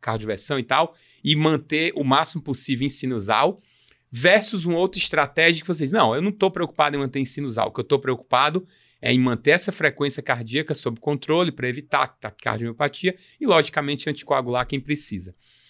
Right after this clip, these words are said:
Resultado do estudo: não houve diferença entre os grupos. É um estudo que teve, uma das críticas, é que teve uma alta taxa de crossover. Pra quem não tá ligado nisso, aliás,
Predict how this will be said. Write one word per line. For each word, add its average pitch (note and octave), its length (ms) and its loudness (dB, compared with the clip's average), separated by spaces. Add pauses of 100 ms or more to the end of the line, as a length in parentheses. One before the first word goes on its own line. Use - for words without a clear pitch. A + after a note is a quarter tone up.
(720)
Resultado G3 520 4
do F3+ 80 2
estudo: F3+ 440 -2
não F3 240 2
houve D3+ 240 8
diferença C3 560 0
entre C#3 140 -2
os E3 120 0
grupos. D#3+ 540 -2 (400)
É D3+ 140 4
um F3+ 80 8
estudo D#3 460 4
que C3 160 -12
teve, C#3 400 -2
uma D3 180 2
das D3+ 220 2
críticas, B2+ 380 0
é A#2+ 40 -4
que A#2+ 60 -12
teve B2+ 160 2
uma C3 120 2
alta D#3 240 4
taxa C3+ 320 -2
de A2+ 120 -8
crossover. C#3 560 4
Pra D3 120 0
quem C#3+ 180 -2
não C3 60 -4
tá C3 140 0
ligado A#2+ 380 -2
nisso, C#3+ 280 -2
aliás, B2+ 540 0